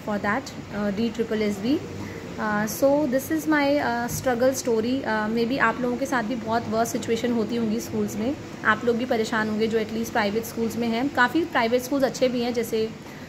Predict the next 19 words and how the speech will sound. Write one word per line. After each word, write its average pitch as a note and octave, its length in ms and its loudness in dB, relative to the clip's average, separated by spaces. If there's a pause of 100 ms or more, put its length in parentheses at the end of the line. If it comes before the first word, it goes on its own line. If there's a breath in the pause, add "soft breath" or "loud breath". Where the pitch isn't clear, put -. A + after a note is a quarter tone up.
(120)
Delhi A3+ 240 4
Heritage, A3 420 0 (160)
Heritage A3 400 0
School A3+ 260 -2
जो G#3+ 140 0
है, A3 180 2
अ, G#3 280 -2
it G#3+ 140 -4
is B3+ 120 2
very, G#3 320 0
very B3 200 2
good G#3 200 0
school। A3 320 -4
वो A#3+ 80 2
teachers A3 400 -4
को A#3+ 100 -2
नहीं A3+ 260 2
निकालते G#3 420 0
हैं, A3+ 220 -2